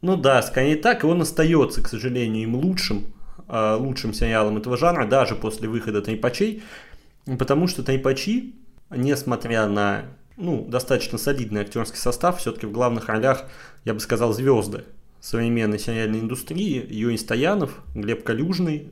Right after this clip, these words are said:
очень круто они смотрелись вместе в «Вампирах средней полосы», но вот здесь этой химии как будто бы нет, и, возможно, она еще, конечно, появится. Сейчас вышло четыре эпизода только,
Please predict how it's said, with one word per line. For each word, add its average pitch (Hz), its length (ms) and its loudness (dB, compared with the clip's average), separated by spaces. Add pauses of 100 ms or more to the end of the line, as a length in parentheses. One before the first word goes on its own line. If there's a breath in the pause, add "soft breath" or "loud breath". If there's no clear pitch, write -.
(140)
очень 110 500 -2 (200 soft breath)
круто 120 340 0
они 110 120 2
смотрелись 107 480 2
вместе 113 360 4
в 101 40 4
«Вампирах 110 380 2
средней 123 280 4
полосы», 143 440 2 (400 loud breath)
но 196 160 6
вот 175 160 4
здесь 180 380 4
этой 127 160 2
химии 165 420 2
как 107 220 -2
будто - 300 4
бы 110 120 2
нет, 190 400 2
и, 147 400 0 (280 loud breath)
возможно, 156 480 4
она 156 100 4
еще, 151 160 0
конечно, 147 300 0
появится. 135 480 2
Сейчас 123 200 0
вышло 131 240 -2
четыре 123 380 2
эпизода 131 420 0
только, 110 420 -4